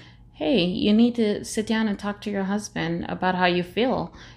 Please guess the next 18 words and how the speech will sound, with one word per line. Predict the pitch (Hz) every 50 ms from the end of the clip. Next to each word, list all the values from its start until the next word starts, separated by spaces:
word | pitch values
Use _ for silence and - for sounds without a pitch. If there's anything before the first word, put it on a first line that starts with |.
| - -
you | 170 175
know, | 170 170 165 170
and | 165 165 160
all | 156 156 156
of | 156 156
that, | 156 151 151 156 160 - -
because | - 185 180 - - 180 175 170 175
I | 175 175
think | - 208 202 208
it's | 196 196 -
important | 180 160 160 - - - 285 294 - - 156 139 - - - - - - - - - - -
that | 190 170 143 - -
we | 180 170 165 -
are | - -
able | - 170 165 160 160 160
to | 160 - -
do | - - 147 -
that. | - - - - - - -